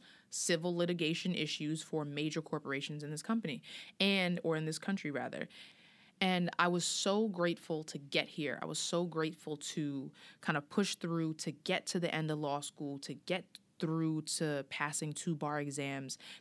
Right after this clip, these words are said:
to get through and get employment in a, in a market that was really hard for a lot of graduates who were coming out of law school at that time. And I found myself coming to work every day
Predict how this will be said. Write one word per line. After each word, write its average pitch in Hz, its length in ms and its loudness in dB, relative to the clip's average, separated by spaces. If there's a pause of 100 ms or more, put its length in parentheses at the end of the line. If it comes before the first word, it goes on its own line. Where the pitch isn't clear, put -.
to 151 100 -4
get 190 360 0
through 165 300 2
and 151 140 -2
get 151 200 0
employment 151 640 -2
in 147 140 -4
a, 143 200 -4
in 151 100 -4
a 143 60 -4
market 151 480 0
that 135 160 -2
was 143 220 -6
really 160 500 0 (800)
hard 185 580 6
for 156 200 0
a 147 40 0
lot 156 240 4
of 156 80 -4
graduates 147 480 0
who 151 100 -4
were 143 80 0
coming 147 320 -4
out 143 100 -2
of 139 60 -4
law 139 160 0
school 135 480 -4
at 131 160 -2
that 117 220 -2
time. 185 560 0 (460)
And 165 520 2 (200)
I 160 100 2
found 196 420 4
myself 175 420 0
coming 202 340 2
to 180 140 0
work 151 360 -2 (180)
every 156 320 0
day 143 480 -2